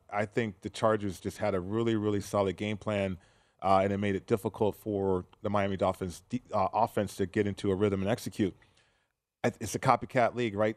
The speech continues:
We'll, we'll see that from Buffalo, too, in addition to what they already feel good about doing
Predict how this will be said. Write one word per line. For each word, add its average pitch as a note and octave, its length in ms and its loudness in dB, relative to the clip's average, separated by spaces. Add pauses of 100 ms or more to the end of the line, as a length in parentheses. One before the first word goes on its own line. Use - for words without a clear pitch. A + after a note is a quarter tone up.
We'll, A#2 220 -2
we'll A#2 240 0
see B2 340 -2
that A2 380 2
from A2 280 -4
Buffalo, G2 520 0
too, - 320 -6 (460)
in G#2+ 100 -2
addition A2+ 420 0
to A2+ 100 -4
what G#2+ 240 2
they A2 120 2
already A2 280 4
feel G#2 220 -2
good B2 200 0
about G2+ 280 0
doing E2+ 320 -8